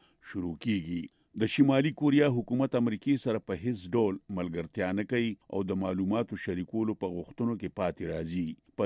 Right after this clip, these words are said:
دې سبب د کډوالو یا د غیر کډوالو په حیث د شمالي کوریا د خلکو امریکې ته ننوتل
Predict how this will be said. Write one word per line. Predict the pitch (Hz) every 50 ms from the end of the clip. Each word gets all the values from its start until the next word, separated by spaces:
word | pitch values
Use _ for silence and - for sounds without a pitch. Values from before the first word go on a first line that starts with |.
| 92 95
دې | 131 139 - -
سبب | 120 113 120 120 107 107
د | 107 98 -
کډوالو | 98 90 87 92 101 110 110 113 110 110 104 98 92
یا | 90 85 85
د | 80 80
غیر | 104 110 110 - -
کډوالو | 101 87 90 92 95 95 90 90 80 -
په | 82 80 90 98
حیث | 101 101 - - - _ _ - - 98
د | - -
شمالي | 104 92 92 90 95 107 110 - -
کوریا | 107 98 98 101 104 98 90
د | 92 - -
خلکو | 101 101 95 - 104 - - 95
امریکې | 87 85 82 80 - 113 104 101 -
ته | - 92 90 87 - _ _ _ - - 98 98
ننوتل | 92 90 87 87 90 87 - 127 107 90 80